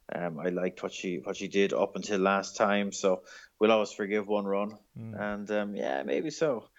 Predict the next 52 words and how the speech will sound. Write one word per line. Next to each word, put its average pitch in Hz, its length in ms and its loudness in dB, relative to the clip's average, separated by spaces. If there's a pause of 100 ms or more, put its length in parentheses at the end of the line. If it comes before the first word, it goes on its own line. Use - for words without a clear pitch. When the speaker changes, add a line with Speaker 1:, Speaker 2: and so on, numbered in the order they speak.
(240)
Speaker 1:
You - 80 0
know, 120 220 6
and, 113 120 -4
uh, 110 40 -2
look, 135 280 2 (240)
Lati 131 320 4
Dar, 113 420 0 (380)
I'm 117 140 -8
not 120 160 -4
gonna 113 140 -6
put 107 140 -4
anyone 107 300 -2
off. 92 400 -6
You - 120 -12
know, 104 100 0
I, 104 60 2
I 98 140 -2
really 104 240 -4
liked 104 240 -4
what 101 120 -14
she - 80 -12
did 101 160 -4
that 98 240 2
with 95 160 -6
both 113 240 4
days. 95 380 0 (600)
Um, 92 600 -6 (420)
but - 160 -4
again, 104 280 4
it, 98 140 0
it, - 260 -4
it's 104 260 0
just - 200 -8
a 101 60 -2
case 110 280 4
of 101 60 -2
going 104 160 2
fishy, 104 300 -4
fishy 113 380 2
out 110 120 4
amongst 113 360 0
the, 104 100 -2
the 110 160 8
outsiders, 113 480 4
trying 110 140 -2
to 110 60 -20
find 113 180 0
a 107 40 -6
bit 113 120 0
of 110 40 -2
value, 117 400 4
and 117 80 0